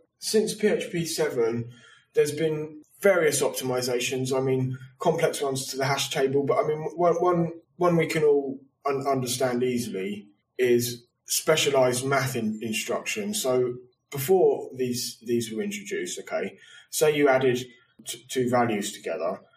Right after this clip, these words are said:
the instruction handler for that has got to check the type of the values and make sure they're matching, or if they're matching, execute one function, if they're not,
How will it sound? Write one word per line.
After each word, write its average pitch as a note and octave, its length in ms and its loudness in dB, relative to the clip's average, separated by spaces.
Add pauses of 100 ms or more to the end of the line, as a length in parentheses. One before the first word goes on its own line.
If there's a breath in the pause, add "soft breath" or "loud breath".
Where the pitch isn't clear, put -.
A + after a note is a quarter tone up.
(160 soft breath)
the C#3+ 100 2
instruction C#3+ 520 2
handler G#2+ 380 0
for A#2+ 100 -8
that G#2 200 2
has - 120 -4
got - 180 0
to A#2 60 -4
check - 300 -2
the B2 80 -12
type B2+ 280 2
of A#2 80 -4
the A#2+ 60 0
values A#2+ 640 4
and G#2+ 360 -2 (260)
make A#2+ 200 0
sure A#2 240 0
they're A2 280 0 (180)
matching, C3 440 2
or B2 140 4
if C3 200 4
they're A#2+ 100 4
matching, A#2 600 0
execute - 480 -4
one A3+ 180 -2
function, - 380 -6
if A2 100 -4
they're A2 140 0
not, A2 260 -4